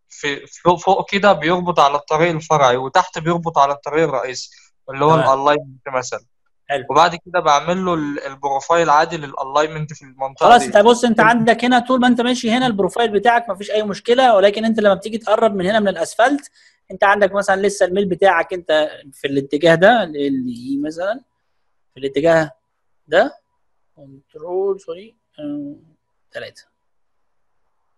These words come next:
Speaker 2: انت عندك في الاتجاه ده الميل، حلو. بعد كده ميل الطريق، انت هتحترم الميل الطريق، يعني مثلًا هنا انت كنت جايب مثلًا بميل عشان جاي من كيرف، فجايب ميل مثلًا تلاتة في المية، وفي حين ان الطريق واحد ونص،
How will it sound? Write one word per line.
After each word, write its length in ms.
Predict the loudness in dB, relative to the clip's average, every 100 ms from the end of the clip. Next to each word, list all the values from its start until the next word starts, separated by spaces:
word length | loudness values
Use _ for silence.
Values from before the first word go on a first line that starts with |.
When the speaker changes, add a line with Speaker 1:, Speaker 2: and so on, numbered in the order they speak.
| _ _ _ _
Speaker 2:
انت 100 | 2
عندك 200 | 4 6
في 40 | 4
الاتجاه 280 | 4 6 6
ده 100 | 6
الميل، 320 | 4 2 0
حلو. 340 | 2 2 0 -2
بعد 260 | 0 0
كده 440 | 0 4 4 4 2
ميل 140 | 0 0
الطريق، 380 | 2 0 2
انت 140 | -2 -2
هتحترم 420 | -4 -4 -2 -2
الميل 200 | -2 -4
الطريق، 280 | -2 -2 0
يعني 140 | -2
مثلًا 200 | -4 -4
هنا 200 | -2 -2 -4 _ -8
انت 120 | -4
كنت 200 | -2 0
جايب 220 | 2 2
مثلًا 300 | 2 2 0 0
بميل 200 | -2 -2
عشان 220 | -4 -4
جاي 160 | -2 -2
من 140 | -2
كيرف، 220 | -2 -4 -6
فجايب 500 | -8 -8 -8 0 0
ميل 160 | 0 0
مثلًا 280 | 0 2 2
تلاتة 280 | 4 4 4
في 60 |
المية، 340 | -2 -2 0 -2
وفي 160 | -4
حين 100 | -2
ان 140 | 0 0
الطريق 340 | 2 4 4
واحد 200 | 2 2
ونص، 460 | 2 2 0 -8